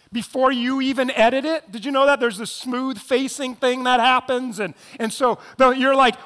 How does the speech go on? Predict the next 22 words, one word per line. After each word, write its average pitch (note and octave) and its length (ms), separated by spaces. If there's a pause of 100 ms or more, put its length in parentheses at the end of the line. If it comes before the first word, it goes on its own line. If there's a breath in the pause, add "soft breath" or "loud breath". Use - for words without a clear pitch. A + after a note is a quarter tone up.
"Why D#4 220
do G4+ 100
I G4 120
all F4 120
of F4+ 60
a F4+ 60
sudden D#4+ 360
look D#4+ 160
so F#4 300
amazing D#4 540
on D4 160
the C#4 80
pictures?" C#4 440
Because C4 280
it's D#4+ 200
edited D4 560
before D#4 320
you D4+ 160
even D#4 220
get E4+ 240
to A#3+ 240
it. F3+ 140